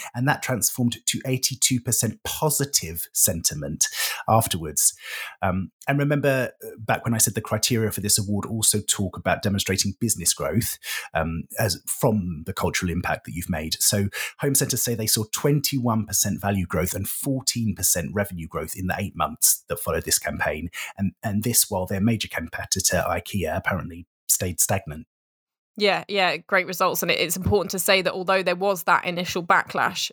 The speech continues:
Speaker 2: the campaign really turned things around, and it, and
Speaker 1: Mm.
Speaker 2: it really shifted the dial in terms of that trend towards adoption becoming less taboo in the region. There's one final thing I'd like to mention from this campaign, and,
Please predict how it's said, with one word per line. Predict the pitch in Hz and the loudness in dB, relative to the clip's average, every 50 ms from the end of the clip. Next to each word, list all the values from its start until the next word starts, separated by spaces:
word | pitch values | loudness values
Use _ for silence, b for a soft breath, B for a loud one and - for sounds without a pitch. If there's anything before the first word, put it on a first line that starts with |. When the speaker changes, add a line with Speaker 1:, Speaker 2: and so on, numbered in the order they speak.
| - _ - | -8 _ -4
Speaker 2:
the | 185 185 185 | 0 0 0
campaign | - 190 185 185 175 190 185 180 180 | 2 2 0 0 0 0 0 0 0
really | 180 170 185 | -2 -2 0
turned | - - 196 185 190 165 | 0 2 2 2 2 0
things | 185 185 180 185 | -2 -2 -4 -2
around, | 180 190 185 185 185 185 185 | 2 4 4 6 4 2 0
and | 190 185 180 | 0 0 0
it, | - - | 2 2
and | 190 190 180 | 2 2 2
Speaker 1:
Mm. | 95 95 85 78 - | 2 0 -2 -4 -6
Speaker 2:
it | - - - | -6 -2 2
really | 240 254 247 247 | 4 4 4 2
shifted | 226 - - 214 208 - 190 170 | 2 0 0 0 0 0 -4 -4
the | 185 | -4
dial | 170 202 190 196 190 185 | -2 0 2 2 2 2
in | 180 185 | 0 -4
terms | 175 - 196 185 185 180 175 | -4 -2 0 0 0 0 -2
of | 185 170 | -4 -2
that | - 175 170 170 - | -2 -2 0 0 -2
trend | - - 202 190 190 185 180 | 2 4 4 4 4 2 0
towards | - - 185 185 185 180 180 170 - - | -2 -2 0 0 0 0 0 -2 -6 -6
adoption | 196 180 - 185 - - - - 196 175 180 175 B B B B B | -4 0 2 2 2 2 -2 -4 -4 -4 -6 -8 B B B B B
becoming | - 208 - - 214 190 190 180 180 180 180 180 190 | -4 -4 0 4 4 4 4 4 0 0 -2 -4 0
less | 190 185 180 175 - - | 2 2 4 2 0 -4
taboo | - 196 170 196 185 180 170 151 | -2 -2 2 4 4 4 4 2
in | 156 - 185 180 | 0 -2 -2 -2
the | 180 170 | 0 2
region. | 180 180 180 180 170 - 120 - - 113 175 _ b b b b b _ _ - | 2 4 4 2 2 -2 -4 -6 -6 -10 -16 _ b b b b b _ _ -8
There's | 285 269 302 | -6 -2 0
one | 320 330 311 | 0 0 0
final | - - 285 285 262 254 233 | 2 4 4 4 4 0 -2
thing | - - 240 226 220 214 - - | -2 0 0 0 0 0 0 0
I'd | 208 208 208 190 208 | 0 0 0 0 2
like | 208 208 - - | 2 2 2 0
to | - 202 | 0 2
mention | 202 208 202 - - - 196 | 4 4 4 4 0 -4 -4
from | 185 - 185 185 | -4 -6 -6 -6
this | 180 180 - | -6 -6 -6
campaign, | - 196 190 185 - 196 196 180 165 160 165 | -6 -8 -8 -8 -6 -4 -4 -4 -4 -4 -4
and, | 170 190 | -6 -4